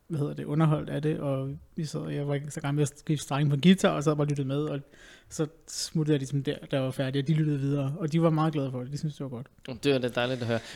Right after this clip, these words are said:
Speaker 2: Men altså, det er <clears throat> også, eller var, øh, sådan en type afsnit, som, som var meget slow T V-agtigt.
Speaker 1: Mhm.
Speaker 2: Det tog sin tid, men prøv at, det tager tid at grave kartofler op af haven. Altså,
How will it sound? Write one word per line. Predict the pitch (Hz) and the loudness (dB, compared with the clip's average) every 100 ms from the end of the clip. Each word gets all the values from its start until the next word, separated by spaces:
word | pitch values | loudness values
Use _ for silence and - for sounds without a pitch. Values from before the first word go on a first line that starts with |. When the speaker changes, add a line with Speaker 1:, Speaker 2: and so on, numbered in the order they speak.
| - | -6
Speaker 2:
Men | |
altså, | - - | -4 0
det | - | 4
er | 226 165 196 139 | 6 6 6 4
<clears throat> | |
også, | 151 - | 0 -2
eller | 117 - | -8 -10
var, | - 127 - - | -6 -6 -8 -6
øh, | 139 - | -4 -2
sådan | - 135 139 | -2 0 2
en | 123 101 | 0 -2
type | - 117 107 | -4 -2 -2
afsnit, | 98 117 - 123 | -2 -2 -2 -2
som, | - 110 | -2 -4
som | - 156 | -4 -6
var | 196 | -6
meget | 269 - - | -6 -6 -6
slow | - - 220 | -4 -4 -4
T | - | -2
V-agtigt. | - - - - - - | -2 -2 -4 -8 -12 0
Speaker 1:
Mhm. | 160 143 147 - _ - | 2 2 0 -8 _ -2
Speaker 2:
Det | 147 | 0
tog | - 220 208 | 2 0 0
sin | 233 226 | -4 -2
tid, | - 240 | -2 0
men | 214 208 | 0 0
prøv | 226 | -2
at, | 226 | -2
det | 214 | -4
tager | - - - 233 - - | -4 -6 -6 -14 -18 -12
tid | - - 208 - | -10 -8 -10 -10
at | 170 | -14
grave | - 147 143 | -6 -4 -4
kartofler | - - - 151 - | -8 -10 -6 -6 -2
op | 151 143 | -4 -2
af | 151 | -4
haven. | 156 175 - - - - - - - - - _ - | -2 -4 -8 -12 -10 -10 -12 -16 -20 -20 -20 _ -6
Altså, | 160 - | -4 -2